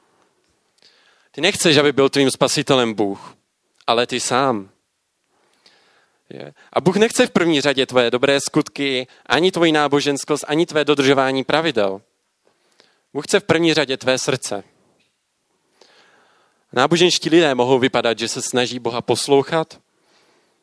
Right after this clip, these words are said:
ale přitom to dělají jenom proto, aby jim Bůh požehnal. A stejně tak i nevěřící lidé si to mohou, mohou pomáhat druhým a dělat spoustu dobrých skutků, aby vypadali velkoryse nebo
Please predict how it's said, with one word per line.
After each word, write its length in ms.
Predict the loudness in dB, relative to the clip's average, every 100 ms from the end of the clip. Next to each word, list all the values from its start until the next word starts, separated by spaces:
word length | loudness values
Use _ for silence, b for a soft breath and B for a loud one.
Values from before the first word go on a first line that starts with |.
| _
ale 140 | -4
přitom 320 | -2 -2 0 2
to 100 | 2
dělají 340 | 0 -2 0
jenom 200 | 0 0
proto, 280 | -2 -2 -2
aby 180 | -4 -4
jim 140 | -4
Bůh 160 | -6 -6
požehnal. 600 | -4 -2 -2 -2 -4 -6 _ _ _ b b b b b -12
A 60 |
stejně 240 | -4 0 0
tak 120 | 2
i 60 | 0
nevěřící 460 | 0 -2 -4 -2
lidé 320 | 2 2 0
si 100 | -2
to 80 | -6
mohou, 400 | -4 -2 -2 -4 -12
mohou 520 | -16 -10 -2 0 2
pomáhat 420 | 2 2 2 -2
druhým 400 | -2 -2 -2 -4
a 60 | 0
dělat 200 | 0 0
spoustu 260 | -2 -2
dobrých 280 | -2 -4 -6
skutků, 460 | -10 -10 -4 -4 -4 B B -8
aby 220 | -2 0
vypadali 320 | 2 2 2
velkoryse 520 | 2 0 2 0 0
nebo 180 | -4 -4